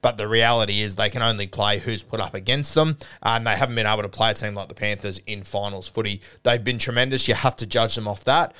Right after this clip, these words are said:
But I do think this Penrith Panthers defense will be a completely new intensity that these guys aren't used to. And I think the Panthers defense today on grand final day, I genuinely think it will be much more intense than even what these Queensland boys have faced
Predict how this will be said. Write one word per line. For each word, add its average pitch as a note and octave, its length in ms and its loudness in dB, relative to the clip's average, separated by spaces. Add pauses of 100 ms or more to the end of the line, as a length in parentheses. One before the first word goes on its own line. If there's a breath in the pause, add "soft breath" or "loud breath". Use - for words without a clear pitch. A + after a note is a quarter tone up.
(180 loud breath)
But A2+ 120 4
I A2+ 80 6
do A#2 240 2
think C3 180 0
this G#2+ 140 -2
Penrith A2 320 -4
Panthers G2+ 340 -4
defense G#2 420 -4
will G2+ 120 -10
be G#2+ 160 -4
a G2+ 80 -4
completely A2 560 -6
new G2+ 180 -6
intensity G#2 580 -4 (200 loud breath)
that G2+ 120 -4
these G#2 200 0
guys G2+ 240 2
aren't F#2+ 240 0
used G2+ 220 -2
to. A2 100 2
And G#2+ 80 0
I G#2 80 2
think D3 180 0
the B2+ 100 -6
Panthers A2+ 540 0
defense A2+ 480 -2
today G#2+ 260 2
on G#2 120 -2
grand G2 240 -6
final G#2 260 0
day, G#2 260 2 (300 loud breath)
I B2 80 4
genuinely A2 440 0
think G#2+ 120 -6
it G#2 60 -6
will G#2 180 -4
be G2+ 80 -4
much G#2 260 -2
more G#2 140 -2
intense G2 380 -6
than G#2 100 -10
even G#2 260 -2
what G2+ 160 -4
these G2+ 200 -2
Queensland G#2 420 -2
boys G2 220 -2
have F#2+ 140 -8
faced G2+ 360 0